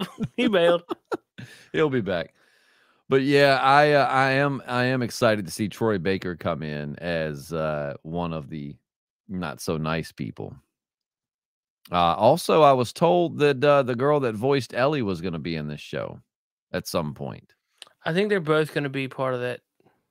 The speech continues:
Speaker 1: group.
Speaker 2: See, somebody had said that the girl that voices Ellie in the, in the sh-,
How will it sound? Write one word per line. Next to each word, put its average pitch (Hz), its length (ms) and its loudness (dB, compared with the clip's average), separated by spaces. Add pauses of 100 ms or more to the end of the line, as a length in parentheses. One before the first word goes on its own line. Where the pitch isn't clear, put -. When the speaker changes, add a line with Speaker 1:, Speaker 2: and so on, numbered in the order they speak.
(200)
Speaker 1:
group. 123 340 -10 (420)
Speaker 2:
See, - 140 -10
somebody 170 400 -6
had 90 140 -8
said 104 400 -4
that 90 180 -6
the 87 100 -10
girl 104 360 -2
that 78 160 -6
voices 95 580 -4
Ellie 80 540 -4 (100)
in 87 220 -6
the, 76 320 -6
in 85 240 -6
the 78 260 -4
sh-, - 200 -16